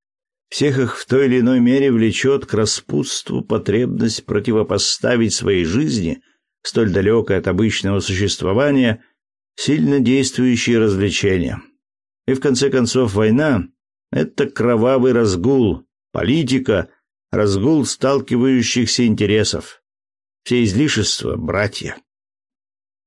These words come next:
Эти социальные уродства обладают как пропасти притягательной силой.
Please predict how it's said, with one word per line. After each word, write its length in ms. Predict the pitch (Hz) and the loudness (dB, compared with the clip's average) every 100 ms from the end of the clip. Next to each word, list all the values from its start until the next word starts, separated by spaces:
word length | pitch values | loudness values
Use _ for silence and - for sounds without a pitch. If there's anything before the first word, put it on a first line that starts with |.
| _ _ - | _ _ -6
Эти 180 | 147 175 | -4 -2
социальные 640 | 170 160 156 156 151 147 | -2 -2 0 2 2 2
уродства 480 | 139 147 143 - 135 | 4 2 0 0 2
обладают 580 | 120 123 120 127 127 120 | 2 2 4 4 2 0
как 260 | 120 - | -4 -2
пропасти 580 | - 123 131 123 - 120 | 0 0 2 0 0 -4
притягательной 800 | - 107 107 95 113 113 101 104 | -2 -2 0 0 0 0 0 0
силой. 500 | - - 85 65 - | -2 -2 -2 -4 -6